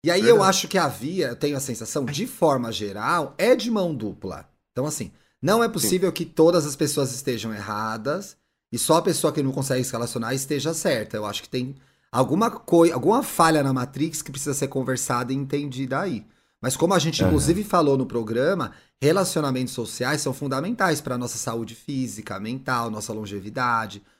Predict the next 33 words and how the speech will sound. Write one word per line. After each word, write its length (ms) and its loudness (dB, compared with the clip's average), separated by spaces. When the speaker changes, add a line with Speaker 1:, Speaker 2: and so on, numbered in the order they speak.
Speaker 1:
nosso 300 -8
bem-estar. 680 -2
Faz 220 0
parte 400 4
de 280 -4
ser 340 2
humano 420 0
ter 240 0
pessoas 420 0
ao 100 -2
nosso 260 -6
redor, 400 -4
né? 200 -14
Fiquei 180 2
preocupado 540 6
com 160 -2
você, 540 4
hein, 100 0
Bruno? 520 -4
Escreve 400 4
pra 180 6
gente 220 0
falando 320 2
mais 220 0
sobre 200 -2
essa 160 -4
história 400 -2
aí. 100 -12
Pode 240 -4
colar 260 2
lá 140 2
na 100 2
D 220 0